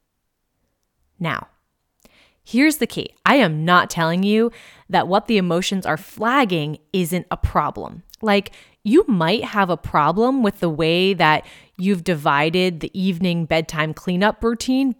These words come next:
but your emotions about that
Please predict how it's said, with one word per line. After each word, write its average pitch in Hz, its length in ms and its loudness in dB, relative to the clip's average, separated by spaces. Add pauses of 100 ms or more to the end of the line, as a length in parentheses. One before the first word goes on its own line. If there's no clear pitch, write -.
(100)
but - 460 0 (720)
your 208 200 -2
emotions 226 840 2
about 190 680 0
that - 480 -4